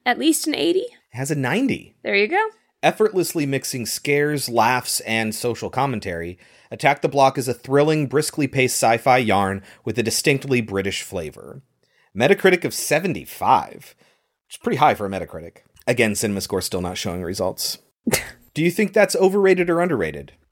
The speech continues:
Speaker 1: Mm, a little overrated.
Speaker 2: Maybe a little. What would you give it?
Speaker 1: I was gonna give it an eighty-three. I think it's very good, but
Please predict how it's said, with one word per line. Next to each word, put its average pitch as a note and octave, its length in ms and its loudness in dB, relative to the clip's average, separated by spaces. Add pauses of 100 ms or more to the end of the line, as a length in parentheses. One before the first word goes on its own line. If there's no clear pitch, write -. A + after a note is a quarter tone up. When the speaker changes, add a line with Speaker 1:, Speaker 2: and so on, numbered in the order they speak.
Speaker 1:
Mm, G#4 240 -6
a G#4+ 340 2
little G3+ 260 4
overrated. D#3 960 -2 (360)
Speaker 2:
Maybe G#3 200 2
a F2 60 0
little. G2+ 500 2 (140)
What B2+ 120 -6
would C3+ 120 -2
you C#3 80 -2
give G3+ 140 0
it? - 160 -10 (240)
Speaker 1:
I D#4 140 4
was G4+ 120 0
gonna G4 160 2
give E4 140 -2
it D#4 200 2
an A#3+ 120 -6
eighty-three. B3 640 -4 (360)
I D4+ 120 0
think E4 180 4
it's F4 160 4
very E4+ 360 0
good, F#3 480 2
but - 480 -6